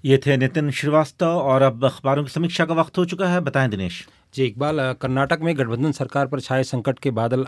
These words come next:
Speaker 2: आज भी अखबारों की सुर्खियां बने हैं। इंडियन एक्सप्रेस की सुर्खी है, "कर्नाटक गठबंधन को मिला समय, स्पीकर ने कहा नौ इस्तीफे तय फॉर्मेट में नहीं।" स्पीकर के आर रमेश कुमार ने कहा कि कल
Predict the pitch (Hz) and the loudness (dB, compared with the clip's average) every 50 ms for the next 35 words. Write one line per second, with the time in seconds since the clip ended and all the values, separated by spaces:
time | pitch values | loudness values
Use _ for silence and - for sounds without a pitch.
0 | - - 127 131 135 113 107 143 139 120 95 101 117 120 120 117 120 101 - 127 | -4 -2 -2 -2 0 0 2 2 2 2 0 0 0 0 -2 -4 -6 -4 -4 -4
1 | 107 - - 120 110 110 110 117 117 107 147 170 175 - - - - - _ - | -4 -2 -2 -2 -2 -2 -2 -4 -2 -2 -4 -4 -6 -10 -18 -20 -20 -16 _ 0
2 | 139 139 143 156 156 151 139 - - - 143 131 - - 147 127 - 147 131 - | 2 2 4 4 4 2 2 0 -2 -4 -6 -6 -4 -4 -4 -2 -2 -2 -2 -2
3 | - 143 123 120 131 131 131 131 - - 127 131 135 131 123 139 139 - - - | -2 -2 0 0 2 0 0 0 -2 -2 -2 0 0 0 0 0 -2 -4 -6 -16
4 | - 117 127 127 120 107 117 135 143 156 151 135 - 127 117 113 113 107 - - | -10 -6 -6 -4 -2 2 2 4 4 4 2 2 0 -2 0 0 -2 -4 -2 -2
5 | 113 120 123 120 110 - - - - - _ - 131 - - - 156 - 160 147 | 0 0 0 0 -2 -6 -12 -20 -20 -18 _ -14 -12 -8 -4 -4 0 0 2 2
6 | 135 135 131 - 127 113 113 120 123 120 120 117 131 143 151 127 - - - 135 | 4 2 2 0 0 -2 0 0 -2 -2 -2 -2 0 0 -2 -2 -6 -6 -6 -6
7 | 107 - 110 117 117 - _ _ _ - 139 139 135 - - 117 101 104 101 - | -4 -4 -4 -6 -6 -8 _ _ _ 0 2 2 2 2 0 0 0 -4 -4 -4
8 | 113 110 104 101 98 104 92 92 _ _ _ _ - - - - - 131 - - | -4 -4 -4 -2 -2 -4 -4 -6 _ _ _ _ -20 -20 -16 -12 -10 -10 -6 -2
9 | - 151 151 165 160 160 160 - 147 143 135 127 127 123 123 120 131 131 - - | -2 0 0 0 0 0 0 0 0 2 2 0 0 0 -2 -2 -2 -4 -4 -2
10 | 139 135 131 123 127 120 - - 113 117 139 135 - - 123 - - - 147 151 | -2 -2 -2 -2 -4 -4 -4 -6 -4 -4 -4 -6 -6 -8 -10 -6 -4 -2 0 0
11 | 143 | -2